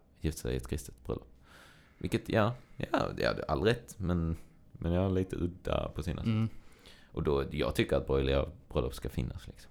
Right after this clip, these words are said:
Speaker 2: Mm.
Speaker 1: Sen tror jag inte det är samma sak. Eller så,
Speaker 2: Nej,
Speaker 1: jag tror
Speaker 2: sakna-, saknas det något i dem som
Speaker 1: En liten gudsvälsignelse där över det äktenskapet
Speaker 2: Ja, jag,
Speaker 1: kan
Speaker 2: jag
Speaker 1: man
Speaker 2: vet inte hur...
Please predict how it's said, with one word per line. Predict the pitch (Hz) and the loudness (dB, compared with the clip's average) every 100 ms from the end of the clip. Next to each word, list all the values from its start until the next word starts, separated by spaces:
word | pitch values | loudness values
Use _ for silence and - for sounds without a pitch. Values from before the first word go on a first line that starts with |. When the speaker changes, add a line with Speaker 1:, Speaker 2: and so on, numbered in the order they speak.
| - | 2
Speaker 2:
Mm. | 127 117 - - - - - | 2 2 -2 -20 -20 -20 -16
Speaker 1:
Sen | - 82 | -2 2
tror | - 90 | 6 4
jag | |
inte | 101 - | 4 2
det | 76 | 2
är | 71 | 2
samma | - 71 69 | 2 -2 -2
sak. | - - - - | -8 -14 -8 2
Eller | 92 | 2
så, | 87 | 4
Speaker 2:
Nej, | 107 123 - | 2 0 2
Speaker 1:
jag | |
tror | 123 | 6
Speaker 2:
sakna-, | 90 80 107 - | 8 6 2 0
saknas | 127 127 110 107 | 2 2 0 0
det | 135 | 2
något | 151 139 117 | 2 0 -2
i | |
dem | 117 104 - | -4 -4 -8
som | - 107 104 - - - | -8 -6 -6 -10 -16 2
Speaker 1:
En | 135 113 | 8 8
liten | 107 101 | 8 8
gudsvälsignelse | 110 - 73 - 73 76 80 127 | 6 6 4 4 2 4 6 6
där | 107 | 8
över | 82 85 | 8 6
det | 95 78 95 - | 6 4 0 -4
äktenskapet | - - - 139 120 | -4 -2 0 2 6
Speaker 2:
Ja, | |
jag, | 131 | 8
Speaker 1:
kan | 139 | 8
Speaker 2:
jag | 147 | 4
Speaker 1:
man | 104 | 2
Speaker 2:
vet | 151 | -2
inte | 180 | -2
hur... | 143 139 131 | 0 2 2